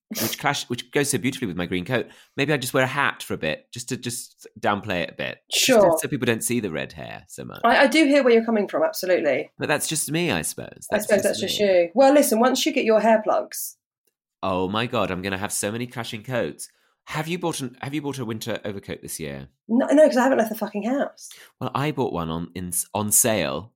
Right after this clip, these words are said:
Speaker 1: as they say in America. And, um, I'm super pleased with it.
Speaker 2: Yeah, it's
Speaker 1: And
Speaker 2: really nice. You sent me a photo. I loved it.
Speaker 1: Thank you for saying that. And, um, I,
Speaker 2: It's the
Speaker 1: um,
Speaker 2: sort of thing that both would fit me and I would like to,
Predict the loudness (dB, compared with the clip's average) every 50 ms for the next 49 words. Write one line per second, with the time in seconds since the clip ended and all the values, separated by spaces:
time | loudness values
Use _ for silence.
0 | _ -18 -16 -14 -14 -14 -14 -14 -12 -12 -12 -12 -14 -14 -14 -14 -16 -16 -18 _
1 | -20 -20 -20 -20 _ _ _ -4 -2 0 0 0 -2 -4 -2 -2 0 0 0 -2
2 | -4 -8 -12 _ -8 -6 -6 -2 -2 -2 0 0 -2 -2 -2 -6 -8 -6 -6 -6
3 | -6 -8 -10 -8 -6 -6 -6 -6 -8 -4 0 2 6 8 8 8 6 4 2 2
4 | 4 4 6 6 6 6 6 4 2 0 -2 0 0 0 2 2 2 4 2 2
5 | 2 2 0 0 0 0 -2 -6 _ -8 -4 -2 -2 -2 -2 -2 -4 -4 -4 -6
6 | _ _ _ _ _ _ _ _ _ _ _ _ _ _ _ -10 -8 -8 -8 -10
7 | -14 -14 -12 -12 -12 -12 -14 -16 -16 -18 -20 _ _ _ -4 -2 -2 -2 -2 -2
8 | 0 0 0 0 -2 -6 -8 -12 -14 _ -4 -2 0 0 0 -2 -2 -2 -2 -2
9 | -4 -4 -4 -2 0 2 2 4 6 8 6 6 6 6 4 4 4 4 2 4
10 | 6 4 4 4 2 -4 -6 -4 0 0 0 0 0 -2 0 0 0 2 0 0
11 | 2 2 2 2 0 0 0 0 0 0 0 -2 -4 -4 -4 -12 -12